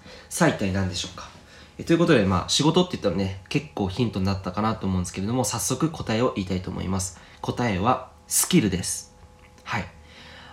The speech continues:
あなたが、えー、一番投資をすることでリターンを得られる、えー、もの。これがですね、実はスキルなんですね。はい。で、このマインドセットは僕が十七歳の時に読んだ本に、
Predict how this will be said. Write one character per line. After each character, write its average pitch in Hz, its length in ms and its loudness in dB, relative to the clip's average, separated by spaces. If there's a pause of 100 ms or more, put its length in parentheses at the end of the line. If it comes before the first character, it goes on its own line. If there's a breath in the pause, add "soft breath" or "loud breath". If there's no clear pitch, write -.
あ - 80 0
な 170 80 8
た 180 100 6
が、 160 240 4
え 101 40 0
ー、 98 80 2
一 147 320 0
番 156 500 6
投 151 180 2
資 156 160 4
を 147 60 6
す 151 100 2
る 139 80 4
こ - 120 -2
と 113 100 -2
で 92 320 -2
リ 104 100 -4
タ 156 140 6
ー 139 80 6
ン 104 60 2
を - 20 -4
得 101 180 0
ら 117 160 4
れ 131 100 2
る、 90 120 0 (400 loud breath)
え 92 180 2
ー、 - 20 -4
も 90 160 0
の。 87 200 2 (440 loud breath)
こ 160 120 6
れ 160 80 10
が 160 80 8
で - 80 4
す - 100 -2
ね、 135 80 0
実 95 300 0
は 78 180 -2
ス - 220 -2
キ 190 100 8
ル 107 80 6
な 87 80 2
ん 80 60 -4
で 78 60 -8
す - 100 -10
ね。 87 180 -6 (560 loud breath)
は 101 200 -4
い。 90 100 -4 (260)
で、 120 80 -6
こ - 160 2
の 160 220 4 (260)
マ 135 160 4
イ 143 40 6
ン 143 40 4
ド 143 80 2
セ 147 140 2
ッ - 80 -2
ト 101 80 -2
は 95 60 2
僕 95 160 -2
が 107 60 0
十 175 280 8
七 190 180 8
歳 151 160 4
の 98 80 0
時 98 200 -4
に 101 60 2
読 110 120 0
ん - 20 -2
だ 92 80 0
本 90 260 -4
に、 101 280 0